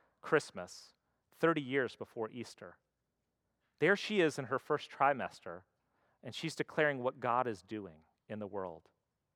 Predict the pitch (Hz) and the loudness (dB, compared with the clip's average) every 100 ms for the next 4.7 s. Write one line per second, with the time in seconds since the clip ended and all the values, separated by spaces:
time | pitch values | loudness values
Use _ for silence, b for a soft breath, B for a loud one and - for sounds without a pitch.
0 | _ _ _ _ _ _ _ _ _ - | _ _ _ _ _ _ _ _ _ -2
1 | 151 143 131 160 175 139 - _ _ _ | 0 2 4 6 6 4 -2 _ _ _
2 | _ - 175 143 - - 214 147 - 120 | _ -8 -6 -6 -6 -4 -2 -2 -2 -2
3 | - 127 117 107 123 107 92 - 117 107 | 0 4 4 4 2 2 0 -8 -12 -12
4 | - 95 - - - - | -12 -14 -14 -20 -20 -20